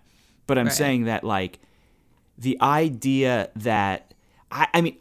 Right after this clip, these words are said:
Speaker 1: I more feel bad for Gareth because he is in a small town. Just,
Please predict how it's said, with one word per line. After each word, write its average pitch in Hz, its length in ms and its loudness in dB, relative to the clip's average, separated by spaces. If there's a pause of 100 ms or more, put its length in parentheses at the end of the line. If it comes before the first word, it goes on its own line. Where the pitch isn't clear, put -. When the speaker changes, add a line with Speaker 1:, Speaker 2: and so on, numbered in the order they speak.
Speaker 1:
I 202 220 6
more 156 280 4
feel 127 300 0
bad 127 460 2
for 123 140 -4
Gareth 104 420 0
because 113 360 -2
he 147 300 -6
is 104 480 -2 (800)
in 180 160 4
a 165 60 0
small 131 320 -2
town. 104 640 -2 (840)
Just, 147 580 2